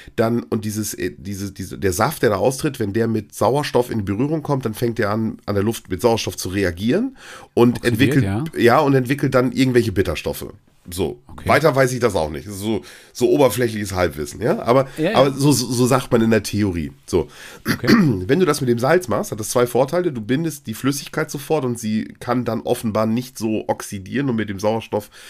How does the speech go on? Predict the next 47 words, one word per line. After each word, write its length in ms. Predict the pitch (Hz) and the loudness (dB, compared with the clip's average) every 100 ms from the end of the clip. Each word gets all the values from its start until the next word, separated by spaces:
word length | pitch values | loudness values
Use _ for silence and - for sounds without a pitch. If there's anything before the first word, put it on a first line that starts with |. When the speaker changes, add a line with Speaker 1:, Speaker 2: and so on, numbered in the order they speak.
| - - | -12 -4
Speaker 1:
in 100 | 104 | 0
Berührung 300 | 113 113 113 | 0 0 0
kommen 200 | 107 104 | 0 -2
und 80 | 98 | -2
diese 120 | 92 | -4
Bitterstoffe 460 | 98 170 170 135 135 | 0 0 0 -2 -2
nicht, 340 | 127 139 - - _ - | -4 -6 -10 -20 _ -4
ähm, 320 | - 123 123 - - - | 0 0 -2 -6 -20 -18
erzeugen. 760 | - - - 135 151 180 277 285 - | -8 -6 -2 0 0 0 -2 -6 -2
Ja, 300 | 123 196 104 | 0 0 0
die 120 | 107 | -2
entstehen 260 | 101 131 | 0 0
Speaker 2:
Ja. 60 | 131 | 2
Speaker 1:
dann 100 | 151 | 0
nicht 100 | 160 | 2
so. 160 | 185 180 - - - | 2 2 -10 -18 0
Warum 420 | 117 131 151 156 | 2 6 6 6
auch 140 | 147 | 4
immer. 280 | 131 113 80 | 4 4 2
Bin 120 | - | 2
ich 140 | 131 120 | 2 4
raus. 280 | 101 82 - | 2 2 -2
Keine 280 | 131 135 | 0 2
Ahnung. 300 | 110 90 80 | 4 2 0
Speaker 2:
Ist 100 | 78 | -2
ja 120 | 123 131 | 2 2
auch 60 | |
scheißegal. 460 | 180 127 131 147 120 | 4 2 4 4 6
Speaker 1:
Völlig 180 | 175 165 | 6 6
Speaker 2:
Das 40 | |
ist 60 | 143 | 4
so. 60 | 127 | 4
Speaker 1:
egal, 160 | 175 | 4
aber 100 | 147 | 2
es 80 | 120 | 0
fu-, 120 | - 113 | -2 0
soll 240 | 123 160 | 4 4
funktionieren. 640 | - 143 - 117 131 247 - | 4 0 2 -2 0 -2 -4
Speaker 2:
<laughs> 480 | - - - - - | -4 -6 -10 -6 0
Speaker 1:
Ähm, 280 | 127 123 | 2 2
Speaker 2:
Ja. 100 | 123 120 - _ _ _ _ - - | 0 -4 -14 _ _ _ _ -20 -2
Speaker 1:
und 240 | 151 180 269 | 6 6 6
es 80 | - | -4
hat 140 | 214 | -4
noch 100 | 175 | -4
den 140 | 160 147 | -4 -8
Vorteil, 460 | 190 208 123 190 | -8 -6 -4 -6